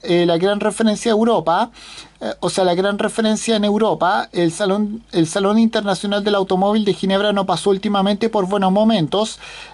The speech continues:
La pandemia de, del covid diecinueve lo pilló con bar-, bártulos puestos en veinte veinte, y desde aquel entonces, aunque parecía que en veinte veintidós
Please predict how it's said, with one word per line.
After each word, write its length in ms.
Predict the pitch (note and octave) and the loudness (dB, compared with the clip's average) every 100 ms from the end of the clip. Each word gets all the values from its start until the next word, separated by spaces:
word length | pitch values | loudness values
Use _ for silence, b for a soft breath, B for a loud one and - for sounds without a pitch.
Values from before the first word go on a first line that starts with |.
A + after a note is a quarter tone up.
| - | -2
La 200 | F3+ F3+ | -2 0
pandemia 720 | F3+ F#3 G#3 G#3+ A3 A3 G#3+ | 0 0 0 2 0 0 0
de, 960 | F#3+ F#3+ F#3 F3 E3+ E3+ E3 D#3+ D#3+ - - | 2 4 4 4 4 4 4 4 2 0 -12
del 580 | - F3+ F3 E3+ E3+ E3 | -14 -4 0 2 2 2
covid 280 | F#3 G#3+ A3 | 0 0 0
diecinueve 480 | G#3+ F#3+ F#3+ G3+ G#3 | -2 -2 0 2 2
lo 160 | G#3 | 0
pilló 320 | G3 F#3 G3 G3+ | 0 -2 -2 0
con 540 | G#3 F#3+ F3 E3+ G3+ - _ | 0 2 0 -2 -4 -14 _
bar-, 540 | A#3+ F#3 G3 G3+ G3+ F3+ | -10 -2 -2 0 -4 -2
bártulos 680 | G#3 G#3 - A3 A3+ A#3 B B B _ | -2 -2 -2 2 2 0 B B B _
puestos 360 | G#3 G#3 A3 | -2 0 -2
en 140 | A3 G#3 | 0 0
veinte 260 | G3+ F#3+ | 0 0
veinte, 500 | G3 G#3 D#3+ D#3+ G3 | 2 2 2 2 0
y 120 | - F3+ | 0 0
desde 200 | F#3 F#3 | 2 2
aquel 220 | F3 G#3 | 0 0
entonces, 340 | G#3 A3 G#3+ | 0 -2 0
aunque 240 | A#3 A3 G3 | 0 0 -2
parecía 360 | F3+ D#3+ A3 | -2 -2 -4
que 100 | A3 | -2
en 80 | F#3+ | 0
veinte 320 | G3+ G#3 G#3 | 0 0 0
veintidós 580 | G3 F#3+ F#3 F#3+ A3 A3+ | 0 0 0 0 0 -4